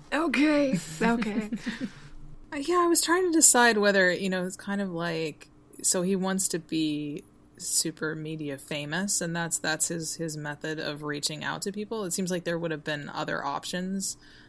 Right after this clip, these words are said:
Speaker 2: um, of how, how you sort of say, "Hey, I've been your secret king this whole time. What's up?"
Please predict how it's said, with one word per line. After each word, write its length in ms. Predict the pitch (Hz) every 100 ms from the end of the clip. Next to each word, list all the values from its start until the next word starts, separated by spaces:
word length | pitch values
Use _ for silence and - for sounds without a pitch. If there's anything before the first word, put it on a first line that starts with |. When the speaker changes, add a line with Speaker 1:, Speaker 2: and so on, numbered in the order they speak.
| - -
Speaker 2:
um, 460 | - 147 143 143 151
of 180 | 165 156
how, 280 | 160 160 -
how 240 | - 160
you 480 | 165 156 147 143 139
sort 220 | - 151
of 60 | 147
say, 200 | 160 143
"Hey, 640 | 147 240 220 202 190 185
I've 140 | 180
been 120 | 175 185
your 120 | 175
secret 300 | 196 190 170
king 220 | 214 190
this 140 | 165
whole 160 | 160 156
time. 380 | - 139 143 139
What's 180 | 143 196
up?" 220 | 175